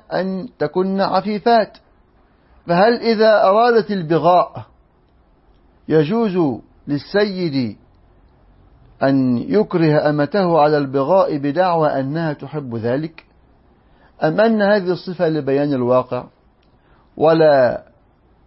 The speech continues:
تساعد المرأة ولا الأمة على هذا البغاء، سواء كانت تحب هذا أم تكره هذا؟ لا شك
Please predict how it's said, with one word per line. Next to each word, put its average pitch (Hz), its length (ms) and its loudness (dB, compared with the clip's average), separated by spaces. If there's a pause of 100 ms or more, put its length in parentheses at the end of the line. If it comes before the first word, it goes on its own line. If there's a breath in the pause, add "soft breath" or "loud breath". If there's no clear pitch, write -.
(260)
تساعد 180 560 0
المرأة 156 600 -2
ولا 135 340 -2
الأمة 170 400 -2 (140)
على 135 200 0
هذا 147 380 0
البغاء، 131 520 -2
سواء 170 380 0
كانت 175 520 -2
تحب 151 340 -10
هذا 143 460 -2
أم 131 60 -4
تكره 120 380 -6
هذا؟ 110 440 -6
لا 110 140 -4
شك 160 500 -4